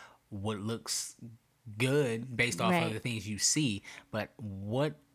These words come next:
Speaker 1: is it that you're really looking for? Like, how is it that you can really receive love? You know what I mean? And I think this book is something that will show you,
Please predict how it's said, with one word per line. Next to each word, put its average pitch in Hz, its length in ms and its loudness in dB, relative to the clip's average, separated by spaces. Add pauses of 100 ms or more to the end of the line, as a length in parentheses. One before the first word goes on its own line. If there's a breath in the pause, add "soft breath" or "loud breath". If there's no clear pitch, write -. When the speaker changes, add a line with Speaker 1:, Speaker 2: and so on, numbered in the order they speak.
(180)
Speaker 1:
is 120 160 -4
it 110 120 -4
that 101 240 -4
you're 113 120 0
really 104 220 -2
looking 98 220 -6
for? 98 160 -6
Like, 92 140 -2
how 117 340 -2
is 104 140 -6
it 101 220 -8
that 95 240 -4 (140)
you 113 220 -4
can 101 260 -6
really 101 220 -6
receive 101 580 -2
love? 98 400 -6 (400 loud breath)
You 117 100 -4
know 120 60 -4
what 123 120 -2
I 120 40 -4
mean? 127 280 -4 (240 loud breath)
And 107 80 2
I 107 60 4
think 110 180 -6
this 104 120 -4
book 107 320 -4
is 98 300 -2
something 101 460 -4
that 95 320 -8 (200)
will 98 520 -8 (360)
show 131 400 -2
you, 92 380 -8